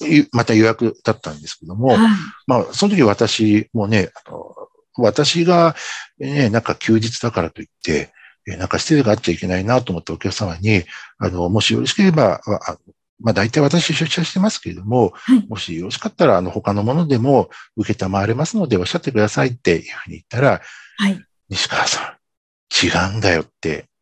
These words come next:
Speaker 1: えー、言っていただいて、
Speaker 2: はい。
Speaker 1: あの、「私たちにとってね、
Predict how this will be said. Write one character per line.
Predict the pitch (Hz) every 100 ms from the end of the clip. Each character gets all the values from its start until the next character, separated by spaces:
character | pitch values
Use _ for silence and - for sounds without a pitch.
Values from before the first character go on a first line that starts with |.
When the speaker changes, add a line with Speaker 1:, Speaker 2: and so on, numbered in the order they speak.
| -
Speaker 1:
え | - 85
ー、 | 80
言 |
っ | 80
て | -
い | 85
た | 92
だ | 87
い | 85
て、 | - - 110 - - - 196 180 160
Speaker 2:
は | -
い。 | 87
Speaker 1:
あ |
の、 | 85 82 80 82 _ _ _
「私 | 104 87 139
た | 196
ち | 170
に | 101
と | -
っ | -
て | -
ね、 | 90 131